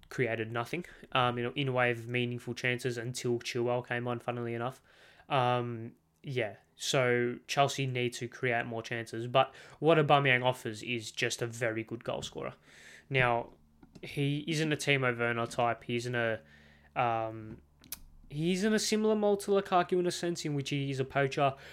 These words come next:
People think that Aubameyang is this complete striker. Yeah, he might have been maybe four years ago. For Arsenal, I think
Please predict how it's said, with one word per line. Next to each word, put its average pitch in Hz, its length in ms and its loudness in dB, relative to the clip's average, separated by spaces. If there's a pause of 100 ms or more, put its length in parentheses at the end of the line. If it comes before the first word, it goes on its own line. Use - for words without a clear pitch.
(240)
People 170 260 4
think 156 220 0
that 160 180 2
Aubameyang 147 480 0 (760)
is 139 160 -2
this 156 340 -2 (380)
complete 151 480 -2
striker. 156 560 4 (380)
Yeah, 170 160 6
he 160 140 0
might 165 300 6
have 170 120 0
been 185 180 0
maybe 147 200 2
four 143 260 2
years 135 200 0
ago. 170 200 2 (960)
For 156 200 2
Arsenal, 160 360 6
I 151 40 2
think 143 260 -6